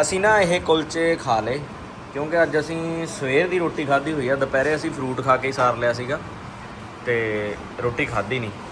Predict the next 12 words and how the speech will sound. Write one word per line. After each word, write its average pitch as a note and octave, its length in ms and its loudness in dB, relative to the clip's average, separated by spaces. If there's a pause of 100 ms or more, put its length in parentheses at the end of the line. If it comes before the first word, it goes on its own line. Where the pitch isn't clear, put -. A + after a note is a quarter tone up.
(120)
ਤੇ C3+ 120 4
ਹੁਣ C3 220 2
ਆਏ C3+ 180 4
ਆ C#3 80 4
ਮੱਥਾ C3+ 480 6
ਟੇਕਣਾ C3 480 2
ਤੇ C3+ 420 2 (100)
ਘੱਟੋ C3 240 2
ਘੱਟ C#3 120 2
ਦੋ B2 320 2
ਘੰਟੇ C#3 220 2
ਲੱਗ A#2 140 2